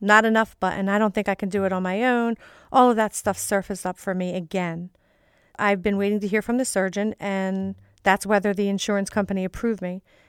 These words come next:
And I was going to have the surgery in two weeks if I was approved. I started the protein diet prep on Monday, and two days in, I just decided, "I'm not gonna go through with this." I don't even want to know <laughs> if the insurance company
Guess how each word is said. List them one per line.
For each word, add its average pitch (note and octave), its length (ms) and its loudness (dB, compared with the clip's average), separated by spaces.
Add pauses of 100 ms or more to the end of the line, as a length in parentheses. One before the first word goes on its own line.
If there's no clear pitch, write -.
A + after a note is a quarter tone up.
And A3 120 0
I G#3 40 4
was G3+ 120 0
going G#3 200 2
to G#3 60 2
have G3+ 180 0
the G3 60 -6
surgery G#3+ 460 0
in G3 400 -2
two B3 240 -2
weeks A3 340 -2
if F#3+ 140 -2
I F#3+ 80 0
was F3+ 140 0
approved. F3 540 -6 (260)
I G3 100 -2
started G3+ 340 4
the G3 80 -4
protein G#3+ 400 0
diet G3+ 340 2
prep G#3+ 460 2 (220)
on G3 240 -2
Monday, G3+ 720 0
and F#3 480 -6 (340)
two C4 160 0
days A#3+ 220 4
in, B3 180 4
I G#3+ 100 4
just G3+ 240 -4
decided, G3+ 500 0 (800)
"I'm A3+ 120 2
not A#3 140 0
gonna G3+ 180 -2
go G#3 100 0
through A#3+ 200 -4
with A3 120 -4
this." - 300 -14 (300)
I A3+ 100 6
don't D4 140 6
even B3+ 420 2
want A3 240 0
to - 80 -2
know G#3 400 6
<laughs> G#3 80 6
if - 140 0
the C4+ 200 10
insurance A3 460 4
company G3 540 -2